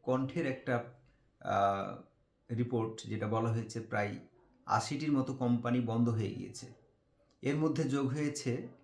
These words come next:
বেক্সিমকো গ্রুপের বারোটি প্রায় কোম্পানি বন্ধ হয়ে গিয়েছে,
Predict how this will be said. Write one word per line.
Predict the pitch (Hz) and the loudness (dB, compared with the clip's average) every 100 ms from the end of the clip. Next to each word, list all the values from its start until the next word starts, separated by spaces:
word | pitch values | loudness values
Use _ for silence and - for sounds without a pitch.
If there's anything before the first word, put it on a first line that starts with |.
| _ _ _ _ _ _ _ 101 | _ _ _ _ _ _ _ -6
বেক্সিমকো | 98 - - 170 165 170 | -2 -2 0 0 2 2
গ্রুপের | 135 135 151 147 | 2 2 2 0
বারোটি | 101 - 117 131 131 139 | -2 0 2 2 0 -4
প্রায় | 127 113 | 0 0
কোম্পানি | 110 107 104 104 | 0 -2 0 0
বন্ধ | 104 107 104 | 0 0 0
হয়ে | 107 104 | 0 0
গিয়েছে, | 104 107 - 160 | -2 -4 -8 -12